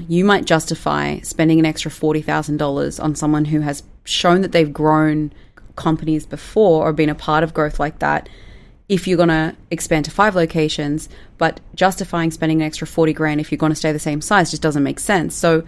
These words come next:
the vision puts things into perspective and it justifies certain actions taking place. So strategic vision is super important. But then you also have tactical planning. So the tactical plans are the,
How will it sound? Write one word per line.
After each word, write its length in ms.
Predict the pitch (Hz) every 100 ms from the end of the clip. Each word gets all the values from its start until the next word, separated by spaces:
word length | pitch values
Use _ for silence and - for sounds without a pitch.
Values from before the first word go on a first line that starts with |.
| - - -
the 140 | 180
vision 340 | 165 214 254 233
puts 240 | 208 -
things 240 | - 185 180
into 180 | 175 170
perspective 580 | 160 - 170 160 170 170
and 80 |
it 80 | 170
justifies 560 | - 180 - - 170 -
certain 180 | 160 160
actions 300 | 160 - 160
taking 320 | 160 160 156
place. 400 | - - - - -
So 160 | 190
strategic 560 | 175 175 214 208 240 -
vision 400 | 175 185 175 165
is 200 | 165 160
super 240 | - 170
important. 480 | 160 - 160 165 - - - - -
But 120 | 180
then 120 | 214
you 80 | 254
also 220 | 247 220
have 260 | 185 180 175
tactical 440 | 170 160 160 156
planning. 420 | - 151 147 143
So 140 | - 170 -
the 60 | 185
tactical 420 | 196 220 226 220
plans 640 | 202 190 170 160 160 - -
are 340 | 170 160 156
the, 140 | 156